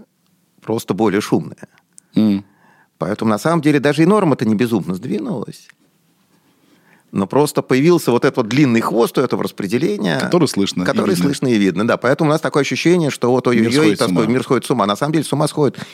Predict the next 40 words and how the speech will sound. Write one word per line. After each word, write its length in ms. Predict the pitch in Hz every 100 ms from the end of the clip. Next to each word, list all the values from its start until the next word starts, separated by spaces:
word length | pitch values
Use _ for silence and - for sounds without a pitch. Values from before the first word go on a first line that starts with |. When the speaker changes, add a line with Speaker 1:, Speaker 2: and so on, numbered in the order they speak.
| -
Speaker 1:
ну, 80 | -
какая-то 260 | 135 - -
не 560 | - - 143 147 160
очень 220 | 165 -
большая 320 | 151 151 - 202
Speaker 2:
Да. 180 | 196 427
Speaker 1:
доля. 280 | 370 190 - _ -
Speaker 2:
Да. 320 | 92 87 90 _ - -
Speaker 1:
Просто 260 | 110 160 180
её 100 | 160
виднее, 400 | 180 - - 90
да. 220 | - 147 -
А, 300 | 113 101 104
так 180 | - -
сказать, 300 | - - 95 101
там, 160 | - 90
условно, 260 | - 147 139
нормальные 380 | 139 147 135 135
люди, 260 | - -
но 100 | 127
они 140 | 117 196
и 40 |
нормальные, 440 | 196 - 107 -
чего 100 | -
они 100 | 98
будут 200 | 85 -
верещать? 300 | - 92 - - _ _ _
Speaker 2:
Я, 100 | 110
знаете, 240 | 110 147 101
о 20 |
чём 220 | 92 85
с 100 | -
утра 180 | 85 80
думал? 340 | 78 73 73 _ _ - - - -
О 80 | 90
том, 160 | 113 120
что 160 | -
вот 100 | 95
есть, 280 | 123 131 - _ _ 98
э, 400 | 92 90 87